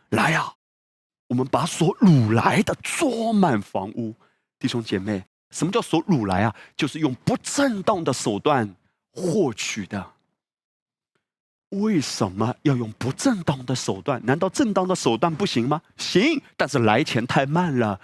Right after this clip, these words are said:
所以这些人，他们要表达的就是，“来，想要快速发财吗？想要快速发达吗？<laughs> 我教你一个赚钱的小秘诀，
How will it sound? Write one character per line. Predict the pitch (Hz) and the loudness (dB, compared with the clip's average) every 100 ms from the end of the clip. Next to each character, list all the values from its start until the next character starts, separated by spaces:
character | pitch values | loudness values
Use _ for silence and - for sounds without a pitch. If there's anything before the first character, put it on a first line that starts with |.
| - - | -12 -14
所 | - 143 | -2 -2
以 | 139 | -2
这 | - 339 269 | 0 2 4
些 | 196 - 214 | 2 0 0
人， | 147 | 0
他 | 135 160 | 2 0
们 | 180 | 2
要 | 170 | 2
表 | - 104 | 2 2
达 | 135 | 2
的 | 170 | 0
就 | 156 | 0
是 | 127 107 | 2 4
，“来， | 131 160 143 - _ _ | 4 2 -2 -8 _ _
想 | - 165 | -2 2
要 | 165 | 2
快 | 185 165 233 | 2 2 2
速 | 185 175 | 2 -2
发 | 139 180 | 0 0
财 | - - 113 | 0 0 0
吗？ | 156 160 _ _ _ | -2 -4 _ _ _
想 | - 180 | 2 2
要 | 220 | 2
快 | - 202 262 | 2 2 2
速 | 180 214 | 0 -2
发 | - 247 233 | -2 0 0
达 | - - 120 135 | 2 2 2 2
吗？ | 185 208 185 _ _ _ _ | 2 0 -2 _ _ _ _
<laughs> | 139 127 | -4 -2
我 | 110 | -2
教 | 110 170 160 | -2 0 2
你 | 175 123 | 2 0
一 | 131 | 0
个 | 160 | 0
赚 | - 202 | 0 -2
钱 | - | 0
的 | 143 | -2
小 | 175 - 104 | 0 0 -2
秘 | 127 185 | -2 -4
诀， | 127 - 104 147 120 | -4 -2 0 0 -2